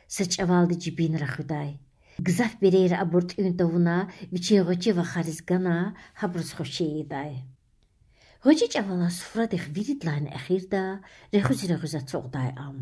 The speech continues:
Տիմիլ տունա, ֆատყարաղ դայ։ Խզա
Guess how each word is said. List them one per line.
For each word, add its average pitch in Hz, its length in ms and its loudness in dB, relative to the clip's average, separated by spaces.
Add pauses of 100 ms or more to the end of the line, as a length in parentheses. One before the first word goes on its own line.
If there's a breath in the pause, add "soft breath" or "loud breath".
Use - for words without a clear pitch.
(680)
Տիմիլ 180 380 2
տունա, 170 300 2 (400)
ֆատყարաղ 160 720 -8
դայ։ 131 260 -6 (1080 loud breath)
Խզա - 320 6